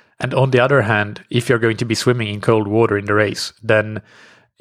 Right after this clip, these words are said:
try to start your open water season early, or do start your open water season early when you have a chance to get in some swimming in temperatures similar to the ones you will be facing on race day for the Norseman, for example. Of course, depending on where you live, there is a limit on how much you can do in terms of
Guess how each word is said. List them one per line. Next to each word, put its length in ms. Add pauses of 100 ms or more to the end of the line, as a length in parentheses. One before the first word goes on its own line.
try 140
to 100
start 280
your 120
open 240
water 160
season 560
early, 260
or 140
do 220
start 240
your 120
open 220
water 160
season 340
early 300
when 180
you 80
have 140
a 40
chance 280
to 100
get 140
in 120
some 220
swimming 400 (500)
in 280
temperatures 540
similar 340
to 100
the 80
ones 320
you 60
will 60
be 100
facing 420
on 280
race 280
day 260 (300)
for 220
the 60
Norseman, 540 (100)
for 180
example. 520 (840)
Of 160
course, 340
depending 380
on 180
where 200
you 120
live, 360
there 140
is 120
a 60
limit 400
on 80
how 340
much 240
you 60
can 160
do 120
in 120
terms 280
of 200